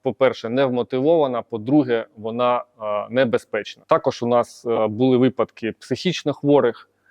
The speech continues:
яких ми потім возили взад, назад, в лікарню, з лікарні ми не могли їх списати. Це реально проблема, бо по документам людина є, вона стоїть на посаді кулеметника, наприклад, але людина психічно хвора,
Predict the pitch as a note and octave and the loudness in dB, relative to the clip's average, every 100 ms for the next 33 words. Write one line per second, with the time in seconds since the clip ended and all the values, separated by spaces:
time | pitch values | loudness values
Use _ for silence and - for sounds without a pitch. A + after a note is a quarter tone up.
0 | _ _ - A2 C#3+ - A#2 - A#2+ - | _ _ -8 -2 0 0 -4 -2 -4 -4
1 | A2+ G#2+ - - A2+ B2 B2 E3+ D3 A#2+ | -6 -6 -12 -8 0 2 4 6 6 4
2 | A2 C#3 C#3+ A2+ A2 G#2 C#3+ C#3 G#2+ A#2+ | 4 2 2 -2 -2 2 2 2 -4 -8
3 | A2 C#3 C#3 B2 G#2 A#2 - D3 C#3 A#2 | 0 2 2 0 -6 -4 2 2 2 -2
4 | A#2 A#2 A2+ A2 A#2 B2 - - B2 B2+ | -4 -4 -6 -4 -2 -2 -2 -12 -4 -2
5 | A2 A#2 - B2 A#2 A#2 A#2+ C3+ A#2 - | -2 -6 -4 0 0 2 2 2 -2 -4
6 | A2+ A2+ A2 G#2 G#2+ G#2 A#2+ A2+ _ A2+ | -4 -2 -2 -4 -8 0 2 0 _ -8
7 | A2+ - B2 B2+ A2 G#2 G#2 _ _ - | -6 -4 0 0 0 -8 -10 _ _ -4
8 | A#2+ A#2+ A#2+ G#2+ G#2+ C#3+ F3+ - A#2+ B2+ | 0 2 0 0 0 2 2 0 -2 0
9 | B2+ - A#2+ A#2 A#2 A#2+ A#2+ A#2 - A#2+ | 0 -2 -4 -4 -4 -2 -4 -4 -2 -2
10 | G#2+ G#2+ A#2 B2+ F#3+ G3 D3+ C#3+ C3+ - | -2 -6 -4 -2 -4 -6 -8 -6 -8 -4
11 | C#3 - A2 - _ _ _ _ _ - | -4 -2 -4 -6 _ _ _ _ _ -2
12 | B2+ E3 C3 C3 C3+ - - - C#3+ - | 0 2 0 0 -2 -4 -14 -14 -10 -8
13 | A#2+ - A#2 G#2+ | -8 -4 -2 -2